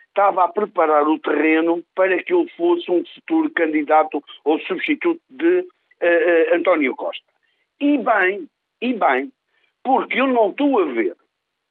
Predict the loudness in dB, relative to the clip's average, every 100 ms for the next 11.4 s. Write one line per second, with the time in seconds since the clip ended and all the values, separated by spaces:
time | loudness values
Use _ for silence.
0 | -4 0 2 2 0 -2 -4 -2 -2 -4
1 | -8 _ _ -4 -4 -4 -6 -2 -2 -2
2 | -2 0 0 0 0 0 0 -4 -2 -4
3 | -2 -2 -2 -4 -2 -2 -4 -6 -10 -4
4 | -2 0 -2 -2 -4 -4 -20 -4 -2 0
5 | -2 -4 0 0 0 -2 -8 _ -4 -2
6 | -2 -6 -2 -2 -2 -4 -2 -2 0 -4
7 | -4 -8 -8 -16 -6 0 2 2 2 2
8 | 0 -2 -2 -4 -4 0 0 0 -2 0
9 | 0 0 -6 -6 -12 _ -20 -18 -4 0
10 | 2 0 -2 -6 -6 -2 0 2 0 -2
11 | -4 -2 -4